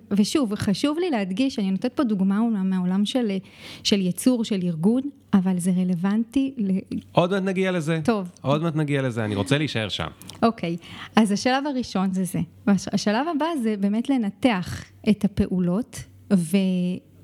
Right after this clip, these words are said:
Speaker 1: ולנסות להבין איזה פעולה מוסיפה ערך ואיזה פעולה לא מוסיפה ערך.
Speaker 2: אוקיי, הנה המילה ערך.
Speaker 1: כן.
Speaker 2: זה מילה שראיתי אותה אצלך, כל הזמן את אומרת, "ערך, ערך, ערך, ערך, ערך." יש כאילו,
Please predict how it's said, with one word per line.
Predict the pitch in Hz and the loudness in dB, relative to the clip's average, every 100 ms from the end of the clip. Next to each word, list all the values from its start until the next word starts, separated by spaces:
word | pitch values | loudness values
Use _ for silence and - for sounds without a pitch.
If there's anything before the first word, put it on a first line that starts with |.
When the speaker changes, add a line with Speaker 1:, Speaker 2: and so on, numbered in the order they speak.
| 190 | 2
Speaker 1:
ולנסות | 190 180 180 160 - 320 359 | 2 2 0 0 0 -2 0
להבין | 262 190 226 427 427 - - - | -2 0 -2 -2 -4 -8 -16 -4
איזה | - 302 381 | 2 2 2
פעולה | - 220 220 | -2 -2 0
מוסיפה | 240 247 - - 220 - | -2 -4 -6 -2 -2 0
ערך | 262 311 - | -2 -2 -4
ואיזה | 208 226 269 | -2 0 -2
פעולה | 269 254 254 | -2 -2 -2
לא | 240 | -2
מוסיפה | 226 240 208 - | -2 -2 -2 0
ערך. | 180 170 170 | 0 0 2
Speaker 2:
אוקיי, | 104 - 78 - | 0 0 -4 2
הנה | 139 147 | 4 4
המילה | 107 101 107 | 0 0 0
ערך. | 92 104 131 - - - | -2 -2 -2 -6 -12 -8
Speaker 1:
כן. | - 196 180 | 0 2 2
Speaker 2:
זה | 95 | 0
מילה | 92 98 117 | 0 0 -2
שראיתי | - 101 107 127 | -2 -4 -2 -2
אותה | 101 | -2
אצלך, | 92 - 127 123 | -4 0 0 0
כל | - | 0
הזמן | 131 127 | 0 -2
את | 113 | -2
אומרת, | 123 113 | -2 0
"ערך, | 143 143 | -2 -2
ערך, | 147 131 135 | -2 -2 -2
ערך, | 127 123 | -2 -2
ערך, | 117 - | -2 -2
ערך." | 101 117 - - - - - | -4 -4 -10 -16 -18 -18 0
יש | 120 139 | 2 2
כאילו, | - 123 135 143 127 98 | 0 0 2 0 0 -2